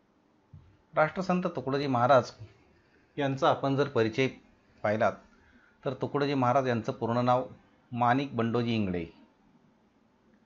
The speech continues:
एकोणीसशे नऊ ते एकोणीसशे अडुसष्ट हा त्यांचा कालावधी आहे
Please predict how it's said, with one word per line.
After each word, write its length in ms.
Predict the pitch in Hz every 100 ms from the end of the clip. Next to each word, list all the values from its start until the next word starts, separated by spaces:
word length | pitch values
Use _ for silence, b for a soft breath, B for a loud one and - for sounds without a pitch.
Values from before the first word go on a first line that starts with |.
| _ _ _ _ _ _ _ _ -
एकोणीसशे 400 | 127 135 131 127
नऊ 240 | 123 127 127
ते 60 |
एकोणीसशे 320 | 104 120 110
अडुसष्ट 360 | 117 113 120 -
हा 80 | 117
त्यांचा 280 | 117 110 117
कालावधी 400 | 104 107 110 110
आहे 220 | 107